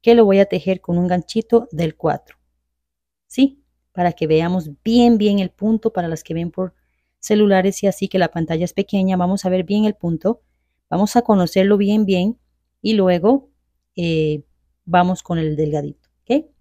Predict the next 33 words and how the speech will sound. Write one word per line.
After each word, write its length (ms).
Bueno, 240
vamos 240
a 80
ir 200
a 80
hacer 220
aquí 360
un 320
lacito, 680
luego 420
vamos 260
a 60
sacar 320
el 100
hilo 220
una, 440
dos, 580
tres, 640
cuatro 400
veces. 540
Ahora 260
tiramos 400
del 180
hilo 340
y 120
vamos, 520
pasamos 480
el 100
hilo 240
y 120
vamos 340
a 100
este 360